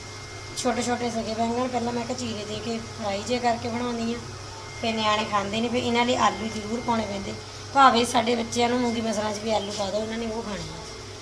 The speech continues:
ਤਾਂ ਹੁਣ ਇਹ ਬੈਂਗਣ ਬਣਾਉਣੇ ਆ। ਸਵੇਰ ਨੂੰ ਸਕੂਲੇ ਮੈਂ ਤਾਜ਼ੀ ਸਬਜ਼ੀ ਲੈ ਕੇ ਆਉਣੀ, ਸਵੇਰ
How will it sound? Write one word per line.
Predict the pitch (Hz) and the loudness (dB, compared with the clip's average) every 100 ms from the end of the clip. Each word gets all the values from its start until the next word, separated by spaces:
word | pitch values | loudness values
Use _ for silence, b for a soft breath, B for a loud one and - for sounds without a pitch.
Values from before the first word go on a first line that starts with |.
| - - - - | -10 -10 -10 -2
ਤਾਂ | 233 208 202 196 196 196 196 | 2 4 4 2 2 0 -2
ਹੁਣ | 190 208 202 208 208 208 226 | 0 0 2 2 0 -2 -2
ਇਹ | 214 208 | -4 0
ਬੈਂਗਣ | 190 185 202 | 0 0 -2
ਬਣਾਉਣੇ | 202 214 214 214 214 | -2 -2 -4 -4 -4
ਆ। | 214 | -6
ਸਵੇਰ | 214 202 196 | -6 -6 -6
ਨੂੰ | 202 | -8
ਸਕੂਲੇ | - 202 190 | -8 -8 -6
ਮੈਂ | 202 | -6
ਤਾਜ਼ੀ | 202 185 190 | -4 -6 -4
ਸਬਜ਼ੀ | 202 180 196 | -6 -6 -8
ਲੈ | 196 | -8
ਕੇ | 190 202 | -6 -6
ਆਉਣੀ, | 214 | -4
ਸਵੇਰ | 220 202 | -4 -4